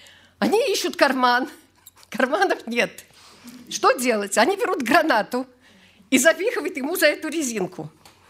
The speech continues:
Стройный чеченец, и граната проваливается вниз.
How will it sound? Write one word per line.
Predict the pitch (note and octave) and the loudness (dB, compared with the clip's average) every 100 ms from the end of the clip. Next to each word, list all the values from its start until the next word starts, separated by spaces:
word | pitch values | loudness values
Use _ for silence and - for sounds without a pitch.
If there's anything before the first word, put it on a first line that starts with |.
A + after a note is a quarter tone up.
| - | -16
Стройный | - - C4+ G4 B4 D#4+ C#4 | -2 0 4 4 4 2 -4
чеченец, | C#4 - B3 G3+ A#3 - - _ _ - _ _ _ - | -4 -2 0 0 0 -2 -6 _ _ -20 _ _ _ -8
и | A#3+ | 2
граната | C#4 D4+ F4 - | 4 4 2 0
проваливается | - - C4+ C#4+ E4 D#4+ D#4 C#4+ | -2 -2 0 0 0 -4 -6 -6
вниз. | A#3 G3+ F3 - | -6 -6 -8 -8